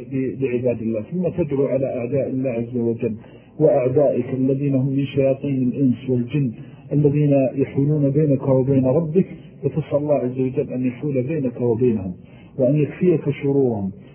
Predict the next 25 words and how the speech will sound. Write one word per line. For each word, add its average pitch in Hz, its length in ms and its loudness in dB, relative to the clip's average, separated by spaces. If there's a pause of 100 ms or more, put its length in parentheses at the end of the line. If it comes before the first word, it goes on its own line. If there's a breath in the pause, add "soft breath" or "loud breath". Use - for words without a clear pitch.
(140 loud breath)
وتسأل 147 340 0
الله 151 200 -2
عز 127 200 -4
وجل 135 400 -4
لأمك 135 460 -2
ذلك، 123 460 0
وتدعو - 360 -4
الله 135 160 0
عز 120 260 -4
وجل. 123 380 -2 (420 loud breath)
ونسأل 135 340 -2
الله 127 460 0
العظيم 120 500 -2 (100)
رب 135 220 -6
العرش 123 320 -4
العظيم 123 500 -4 (100)
في 135 100 -4
هذا 123 220 -2
المقام 123 540 -2 (1300 loud breath)
أن 127 60 0
يصلح 139 420 -2
لنا 131 340 2
أمور 127 280 2
الدنيا 117 380 0
والآخرة، 110 540 -6